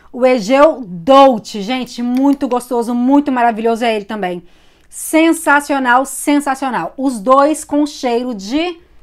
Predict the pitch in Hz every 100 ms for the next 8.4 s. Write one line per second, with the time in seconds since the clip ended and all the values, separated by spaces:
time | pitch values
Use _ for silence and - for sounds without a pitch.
0 | - - - - _ _ - 370 320 262
1 | 247 233 226 196 240 269 247 220 - -
2 | - 220 202 190 180 170 170 170 - 285
3 | 349 330 - 269 247 233 214 208 190 202
4 | 311 311 339 453 403 453 480 381 311 294
5 | 233 202 214 226 294 311 311 302 - -
6 | 240 247 311 311 - 269 269 233 196 -
7 | 196 254 254 - 254 254 302 311 247 269
8 | 247 190 202